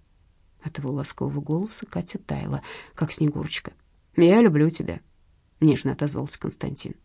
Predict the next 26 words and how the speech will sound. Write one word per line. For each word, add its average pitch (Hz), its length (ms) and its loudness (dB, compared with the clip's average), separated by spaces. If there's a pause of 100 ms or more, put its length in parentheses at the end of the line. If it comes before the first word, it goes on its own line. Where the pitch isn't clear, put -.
(260)
«И 226 80 8
я 165 240 6
тебя, 294 240 4
дорогой. 147 520 -2 (460)
Береги 185 420 8
себя». 143 360 -2 (1000)
Выключив 302 480 2
мобильник 277 580 6
и 233 40 0
схватив 190 400 -2
под 175 180 -2
мышку 180 340 2 (460)
доверху 196 400 8
набитую 190 400 8
сумку, 285 420 6
Зорина 269 580 6
бросилась 220 560 4
на 220 80 6
остановку 196 500 0
маршрутных 202 560 0
такси. - 420 -8 (640)
В 165 80 2
этот 214 220 4
день 262 220 8
ей 302 140 8
везло. 233 400 2